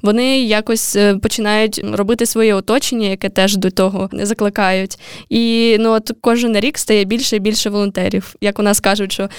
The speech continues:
можна вийти з Let's Do It, але Let's Do It не вийде з тебе.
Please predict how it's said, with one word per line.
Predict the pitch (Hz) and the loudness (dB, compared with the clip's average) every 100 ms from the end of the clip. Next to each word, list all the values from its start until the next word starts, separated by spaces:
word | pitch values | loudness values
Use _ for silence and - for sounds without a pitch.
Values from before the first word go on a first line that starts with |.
| - - | -16 0
можна | 226 240 | 0 2
вийти | 226 240 233 | 2 2 2
з | 220 | -2
Let's | 214 202 | -4 0
Do | 247 | 0
It, | 277 214 | 0 -2
але | 202 202 | 0 0
Let's | 196 220 | 0 0
Do | 214 | 0
It | 220 | 2
не | 202 | 0
вийде | 202 196 196 190 | 0 0 -2 -4
з | - | -2
тебе. | 170 175 | -2 -2